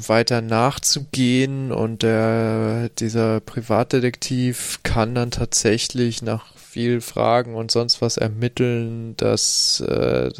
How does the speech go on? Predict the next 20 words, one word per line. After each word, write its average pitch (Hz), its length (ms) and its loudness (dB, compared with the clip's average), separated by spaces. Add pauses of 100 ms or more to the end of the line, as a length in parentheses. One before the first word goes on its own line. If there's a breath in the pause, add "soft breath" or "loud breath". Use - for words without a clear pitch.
(120)
es - 260 0
taucht 131 340 0
er 113 100 4
halt 110 160 0
irgendwann 117 480 -2
in 107 80 -2
diesem 107 240 -6
Bates - 380 0
Motel 110 360 -2
auf, - 280 -4 (560 loud breath)
sagen - 240 -14
wir's - 180 0
so, 113 240 0
und, 107 600 -6
ähm, 107 440 -12
verhört 117 800 2
so 110 220 2
in 107 140 0
so 107 160 0
einem 104 280 -8